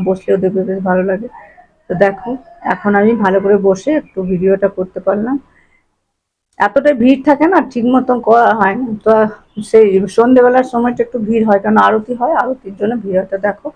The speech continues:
জগন্নাথ দেব এদিকে আছে, সবাই, উম, সব ইয়ে রাধাকৃষ্ণ সব কিছু। আর দেখো ছোট্ট একটা গোপাল সোনা এখানে বসে আছে। দেখো এখানে সবাই মিলে আমরা বসে আছি। বসার পর একটু ওই যে জপ টপ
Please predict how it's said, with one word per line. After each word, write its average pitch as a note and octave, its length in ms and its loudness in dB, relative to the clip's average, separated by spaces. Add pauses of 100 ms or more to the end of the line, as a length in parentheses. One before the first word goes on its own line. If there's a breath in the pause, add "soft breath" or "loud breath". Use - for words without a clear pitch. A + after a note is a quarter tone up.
(540 soft breath)
জগন্নাথ G#3 520 -2
দেব G3 240 4
এদিকে G3 320 0
আছে, F#3+ 360 -2
সবাই, F#3 360 0
উম, E3 240 -2
সব F#3 180 -2 (680)
ইয়ে G3 280 -2
রাধাকৃষ্ণ G3 640 -2 (1160 soft breath)
সব G3+ 140 4
কিছু। G3+ 220 -2
আর - 160 4
দেখো B3+ 220 -4
ছোট্ট G#3+ 340 -8
একটা G3+ 220 -2
গোপাল F#3+ 380 0
সোনা F#3+ 280 -4
এখানে F#3+ 260 -4
বসে F#3 300 -2
আছে। F#3+ 300 0 (1700)
দেখো G3+ 300 0
এখানে G3 300 0
সবাই F3+ 280 2
মিলে F3 180 0
আমরা F#3 200 0
বসে F3+ 320 -6
আছি। F3+ 240 -4 (100)
বসার F#3 360 0
পর F#3 180 -2
একটু F#3 280 -8 (760 soft breath)
ওই F#3+ 80 -6
যে G3+ 140 2
জপ F3+ 260 2
টপ G3 160 2